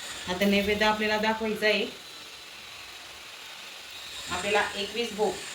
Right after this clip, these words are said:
मंडल काढून घ्यायचे, मंडल काढायचं आणि तुम्हाला एकवीस भोग लावायचे. एकवीस तुम्ही इलायची, लवंगा, काजू, बदाम, पिस्ता, चारोळ्या असे एकवीस भोग आपल्याला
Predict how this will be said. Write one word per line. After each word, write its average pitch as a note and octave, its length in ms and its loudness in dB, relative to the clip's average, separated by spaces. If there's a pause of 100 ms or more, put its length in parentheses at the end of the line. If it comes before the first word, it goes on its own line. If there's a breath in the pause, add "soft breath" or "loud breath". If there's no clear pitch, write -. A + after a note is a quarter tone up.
(240)
मंडल G#3+ 300 6
काढून A#3 260 6
घ्यायचे, A3+ 320 4 (960)
मंडल F#3+ 280 2
काढायचं G3+ 400 2
आणि - 1120 -6
तुम्हाला G#3 320 4 (100)
एकवीस G#3 380 -2
भोग G3+ 160 0
लावायचे. F#3+ 400 4
एकवीस F#3+ 500 -2 (880)
तुम्ही G#3 220 0 (100)
इलायची, G3+ 800 4
लवंगा, G3 460 6
काजू, G3 420 4 (140)
बदाम, G3 440 6
पिस्ता, G3 400 2 (220)
चारोळ्या G3 460 6
असे G3+ 180 2
एकवीस G#3 380 -2
भोग G#3 140 2
आपल्याला F#3+ 340 6